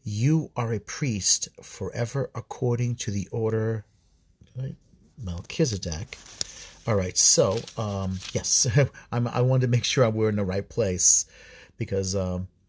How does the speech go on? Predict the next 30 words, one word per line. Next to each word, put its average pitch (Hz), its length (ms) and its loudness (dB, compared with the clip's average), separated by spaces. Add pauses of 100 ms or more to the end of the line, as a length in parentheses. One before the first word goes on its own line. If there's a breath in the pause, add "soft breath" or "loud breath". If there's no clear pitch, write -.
(340 loud breath)
you - 100 -6
know, 85 240 -2 (140)
just - 240 -2
don't 110 180 2
wanna 101 160 2
repeat, 92 640 -4 (400)
but 104 100 0
it 104 140 0
is 104 400 0 (160)
Wednesday. 90 520 -4 (840 loud breath)
Okay, 117 160 0
you 104 240 2
are 123 80 4
a - 40 -2
priest - 380 -2
forever 123 640 -4
according 113 380 -4
to - 100 -10
the - 60 -6
order 104 240 0
of 95 60 0
Melchizedek, 131 840 0 (640 soft breath)
and 110 320 2
it's 117 360 0
Hebrews, 131 720 0
yes, - 360 0
chapter - 420 -2
seven, 135 560 0
verse - 380 -6
one 113 440 -2